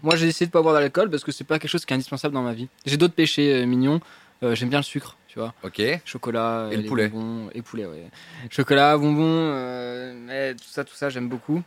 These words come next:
Speaker 1: Euh, mais l'alcool, ça a jamais été vraiment une addic-, enfin, une addiction, quoi. Donc, euh, je peux m'en
Speaker 2: Il y a pas
Speaker 1: passer,
Speaker 2: besoin
Speaker 1: donc
Speaker 2: d'être
Speaker 1: pourquoi pas.
Speaker 2: addict. Le, le, c'est juste
Speaker 1: C'est vrai,
Speaker 2: le
Speaker 1: ça,
Speaker 2: plaisir
Speaker 1: mais
Speaker 2: de boire un verre de
Speaker 1: j'ai-,
Speaker 2: vin.
Speaker 1: j'aime beaucoup boire. Alors, je, pas, pas tellement le vin, je, j'aime bien la bière.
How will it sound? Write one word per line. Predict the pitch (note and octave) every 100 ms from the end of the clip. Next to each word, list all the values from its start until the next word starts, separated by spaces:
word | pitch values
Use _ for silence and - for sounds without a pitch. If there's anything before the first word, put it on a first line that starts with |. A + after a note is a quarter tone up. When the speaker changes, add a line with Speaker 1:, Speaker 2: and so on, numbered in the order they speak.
| _ -
Speaker 1:
Euh, | A2 B2
mais | C3
l'alcool, | B2+ B2+ D3 D3+
ça | - A#2+
a |
jamais | B2 C3+
été | C3+ C#3+
vraiment | B2 A#2+ C#3
une | B2
addic-, | A#2 A2 -
enfin, | A2+ F#2+ - -
une | A2+
addiction, | A#2+ A#2 - E3+
quoi. | D3+ C#3+
Donc, | B2
euh, | A#2+ - - - - -
je | -
peux | -
m'en | F3+
Speaker 2:
Il |
y |
a | -
pas |
Speaker 1:
passer, | C3 D#3+
Speaker 2:
besoin | E3
Speaker 1:
donc | A#2
Speaker 2:
d'être | G#2+
Speaker 1:
pourquoi | B2
pas. | A#2+
Speaker 2:
addict. | B2 D3 - - F2
Le, | F#2
le, | F2 F2+
c'est | - F2+
juste | F#2
Speaker 1:
C'est | F#3
vrai, | A3+
Speaker 2:
le | F#3+
Speaker 1:
ça, | F#3+
Speaker 2:
plaisir | F3+ F3
Speaker 1:
mais | B2+
Speaker 2:
de |
boire | A2 G#2+
un | G#2
verre | G#2
de | C#3
Speaker 1:
j'ai-, | A#2+
Speaker 2:
vin. |
Speaker 1:
j'aime | D3 G3 G#3
beaucoup | A3 C4
boire. | G#3 F3+ E3+
Alors, | C#3 D3+
je, | C3+ C#3+
pas, | - F3 C#3+ D3 D3+ C#3+
pas | E3+
tellement | E3+ F3 E3+ E3
le |
vin, | F3 E3+
je, | C#3+ B2+
j'aime | B2 C3+
bien | F3+
la | D3+
bière. | C3+ C#3+